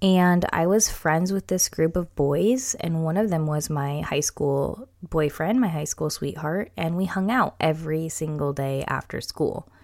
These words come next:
And I kind of knew who I was in that group of friends. I was the only girl. My point is, I knew that I knew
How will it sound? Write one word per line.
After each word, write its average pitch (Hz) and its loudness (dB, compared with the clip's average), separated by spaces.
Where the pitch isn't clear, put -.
And 220 6
I 226 4
kind 247 2
of 240 -2
knew 180 2
who 208 2
I 208 6
was 214 4
in 226 4
that 254 -2
group 170 -4
of 151 -4
friends. - -6
I 156 2
was 165 -2
the 170 -2
only 170 -4
girl. 160 -2
My 208 4
point 254 4
is, 165 0
I 196 0
knew 226 4
that 208 0
I 196 2
knew 165 -2